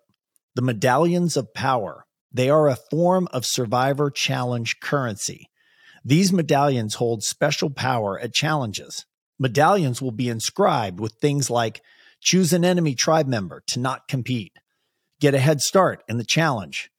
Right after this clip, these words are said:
Get an early clue to what the challenge will be. Your tribe is allowed to practice the challenge back at camp.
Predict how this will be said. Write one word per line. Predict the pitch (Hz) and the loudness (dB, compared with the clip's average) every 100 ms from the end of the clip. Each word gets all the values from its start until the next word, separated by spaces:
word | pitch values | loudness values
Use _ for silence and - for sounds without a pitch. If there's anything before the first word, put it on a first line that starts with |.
| _ _ _ - | _ _ _ 2
Get | 151 | 4
an | 156 - | 4 2
early | 170 175 180 160 | 2 4 4 2
clue | - 190 226 160 | -2 -2 2 2
to | 113 117 | 0 -2
what | 123 | -2
the | 147 | -2
challenge | - 123 131 147 | -2 -2 0 -2
will | 139 143 | -2 -4
be. | 214 196 104 - _ _ - - | 0 0 -2 -8 _ _ -20 -8
Your | 127 139 | 0 0
tribe | - 156 151 | 2 2 2
is | 156 | 2
allowed | 160 156 156 | 2 4 2
to | 147 | 0
practice | - 202 202 202 160 | -4 -2 -2 0 -2
the | 143 123 | -2 -2
challenge | 123 95 92 - | -2 -4 -8 -6
back | 101 110 | -6 -4
at | 139 | -6
camp. | - 190 151 - | 0 0 0 -6